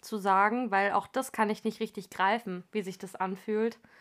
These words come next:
Weil das Problem bei vielen Menschen mit dieser, ähm, Persönlichkeitsstörung, Persönlichkeitsstörung klingt erstmal so Psycho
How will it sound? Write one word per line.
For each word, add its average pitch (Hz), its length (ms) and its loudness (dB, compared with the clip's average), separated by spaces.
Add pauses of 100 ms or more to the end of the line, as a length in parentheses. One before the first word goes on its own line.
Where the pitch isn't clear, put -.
(280)
Weil 202 380 6
das 202 140 -6
Problem 214 420 0
bei 190 340 2
vielen 226 260 -2
Menschen 208 560 -2
mit 196 180 -8
dieser, 185 680 -2
ähm, 185 100 -10
Persönlichkeitsstörung, 202 800 -6
Persönlichkeitsstörung 196 920 -4
klingt 214 340 0
erstmal 190 380 0
so 180 300 -2 (500)
Psycho 220 680 6